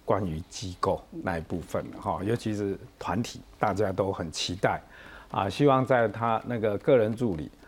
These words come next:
还有社区生活、社区支持方面都要有所条文的版本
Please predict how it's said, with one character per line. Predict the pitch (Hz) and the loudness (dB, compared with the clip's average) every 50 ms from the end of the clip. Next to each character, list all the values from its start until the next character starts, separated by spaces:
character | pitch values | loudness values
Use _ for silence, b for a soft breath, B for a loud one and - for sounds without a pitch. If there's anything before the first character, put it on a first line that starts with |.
| b b b | b b b
还 | - - 101 | -2 0 2
有 | 104 95 85 82 | 2 2 0 0
社 | - - 123 110 | 4 4 4 4
区 | - - 120 113 | 4 0 -2 0
生 | - 117 110 107 101 | 0 -2 -2 -2 -2
活、 | - 78 - - - | -4 -4 -6 -6 -6
社 | - - 117 107 | 0 2 2 2
区 | - - 117 113 | 2 0 -4 -4
支 | 95 - 123 110 | -2 -2 -4 -4
持 | 95 - - 90 | -4 -4 -6 -6
方 | 87 - 92 92 | -4 -4 -4 -4
面 | 98 98 82 82 - - - - | -4 -4 -6 -6 -8 -14 0 4
都 | - 156 151 151 139 139 - - | 6 8 8 8 8 6 6 6
要 | 139 127 113 101 - | 6 8 8 6 4
有 | 101 107 98 95 92 92 | 2 0 2 4 4 2
所 | - - - - 80 64 - - - - - - - - - - - - - - - | 2 0 0 0 0 0 -2 -4 -10 -18 -20 -20 -20 -20 -20 -20 -20 -20 -20 -16 -2
条 | - 113 123 156 | 2 6 8 8
文 | 165 143 123 107 110 127 | 8 8 8 6 6 4
的 | 110 90 | 2 4
版 | - 95 92 101 | 2 0 0 0
本 | 98 - 80 | -2 -2 -2